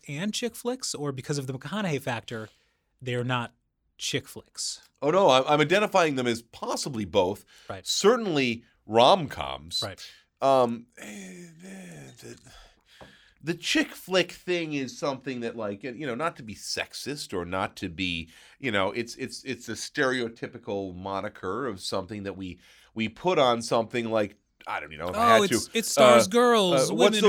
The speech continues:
Speaker 2: those,
Speaker 1: and
Speaker 2: the, the movies that there's been two of 'em where they're singing a lot?
Speaker 1: Pitch Perfect.
Speaker 2: Pitch Perfect.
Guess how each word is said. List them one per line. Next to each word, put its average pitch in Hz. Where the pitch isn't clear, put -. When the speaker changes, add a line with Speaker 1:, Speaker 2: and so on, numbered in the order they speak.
Speaker 2:
those, 190
Speaker 1:
and 160
Speaker 2:
the, 143
the 135
movies 139
that 113
there's 107
been 104
two 120
of 92
'em 85
where 90
they're 87
singing 95
a 78
lot? 67
Speaker 1:
Pitch 160
Perfect. -
Speaker 2:
Pitch -
Perfect. 98